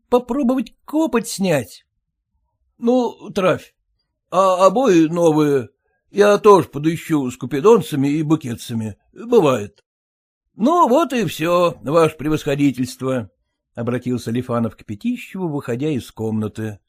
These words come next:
Никакого мы озорничества не сделали, а только посмотрели. А капитан серчают и неподобающую словесность распускают. Пятищев развел руками и несколько заискивающе сказал: —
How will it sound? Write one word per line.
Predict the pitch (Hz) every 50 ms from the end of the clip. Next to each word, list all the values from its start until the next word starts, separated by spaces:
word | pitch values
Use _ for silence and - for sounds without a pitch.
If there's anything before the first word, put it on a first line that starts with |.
| _ _ _ _ _ _ _ _ _ _ -
Никакого | 233 285 381 - 302 277 - 349 370 339 240
мы | 233 233 240 233
озорничества | 226 185 135 175 190 202 208 202 202 202 208 165 - - - - 170
не | 180 180 175
сделали, | 147 135 160 277 349 359 349 359 349 339 349 349 330
а | 269 190 220 240 233
только | 233 262 311 339 294 - -
посмотрели. | - 240 233 - 202 175 139 170 165 180 180 180 180 180 180 165 - _ _ _ _ _ _ _ _ - -
А | 196 214 202 185 180
капитан | 180 - 202 170 196 - 196 185 185 190 165
серчают | - - - 135 143 - - 165 190 247 277 302 330 330 330 254 - -
и | - - 254 302 311 311 302 277
неподобающую | 285 240 180 196 190 185 190 226 247 254 240 208 - - - 220 233 214
словесность | - - 175 175 151 147 156 151 - 147 160 156 - -
распускают. | 139 160 156 - - 160 156 - - 120 139 139 147 131 - _ _ _ _ _ _ _ _ _ _ _ _ _ _ _ _ _ _
Пятищев | - 120 117 - 220 262 262 - - - 196 -
развел | 135 131 131 110 110 113 127 120 113
руками | 107 107 - - 202 262 285 285 254 233 202 175 175
и | 170
несколько | 156 160 147 135 - - 120 113 - 120
заискивающе | 110 120 120 139 196 240 247 - - - 202 208 208 196 160 - - 170
сказал: — | 160 - - 131 131 107 110 131 135 131 127 - _